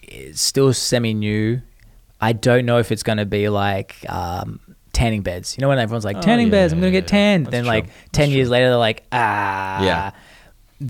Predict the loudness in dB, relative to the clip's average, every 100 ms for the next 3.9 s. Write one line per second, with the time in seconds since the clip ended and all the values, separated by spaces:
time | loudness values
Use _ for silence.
0 | -10 -2 0 0 0 2 4 2 2 4
1 | 6 6 4 0 0 2 2 -2 -6 -10
2 | _ _ _ -2 -2 0 -2 2 0 0
3 | -4 -4 -2 -2 -4 -2 -2 -4